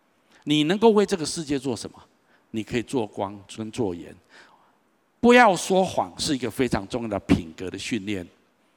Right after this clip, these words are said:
有些人从小生活在一种很多的力量压迫他，很多人霸凌他的情况之下，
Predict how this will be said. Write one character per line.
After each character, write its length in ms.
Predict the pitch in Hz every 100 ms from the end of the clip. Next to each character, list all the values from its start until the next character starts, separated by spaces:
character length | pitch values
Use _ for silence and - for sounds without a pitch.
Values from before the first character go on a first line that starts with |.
| _ - _ _ _ -
有 140 | 120
些 240 | 117 175
人 360 | 175 113 98 107 - - _
从 380 | - - 123 175
小 360 | - 85 80 - _ -
生 220 | - 143
活 160 | 123 110
在 160 | 135
一 60 | 131
种 240 | 110 87 82 -
很 180 | 120 104
多 180 | 147
的 300 | 139 117 107 - _ _ -
力 220 | 143 123
量 260 | 139 113 110
压 180 | 127 127
迫 300 | - 135 107
他， 340 | 120 120 120
很 160 | 113 104
多 180 | 131 131
人 300 | 104 104 110
霸 180 | 139 127
凌 240 | 101 104
他 260 | 110 120 113 - -
的 80 |
情 160 | 101 117
况 160 | 131 123
之 140 | 113
下， 180 | 123